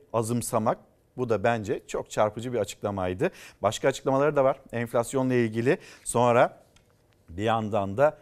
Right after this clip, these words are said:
bu pahalılıkla ilgili geçecek mi, geçmeyecek mi, nasıl bu geçim meselesi halledilmeye çalışılacak, onu konuşacağız. Bir Milliyet Gazetesi'ne gidelim. Bugün başlığımız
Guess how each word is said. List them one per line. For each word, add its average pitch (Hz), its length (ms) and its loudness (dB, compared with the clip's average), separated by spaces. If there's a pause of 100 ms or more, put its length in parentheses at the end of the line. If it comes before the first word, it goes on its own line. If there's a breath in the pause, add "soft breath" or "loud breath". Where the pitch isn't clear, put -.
(120)
bu 110 80 -10
pahalılıkla 117 720 0
ilgili 104 420 -4
geçecek 117 460 -6
mi, 110 140 -6
geçmeyecek 113 640 -6
mi, 113 160 -2 (340 loud breath)
nasıl 127 840 2 (200)
bu 123 400 0
geçim 135 540 0
meselesi 117 680 -2 (220 loud breath)
halledilmeye 113 600 2
çalışılacak, 110 640 0 (320 loud breath)
onu 160 260 2
konuşacağız. 117 600 0 (200 loud breath)
Bir 247 80 0
Milliyet 185 320 4
Gazetesi'ne 151 540 0
gidelim. 131 380 2 (440 loud breath)
Bugün 180 280 4
başlığımız 170 580 2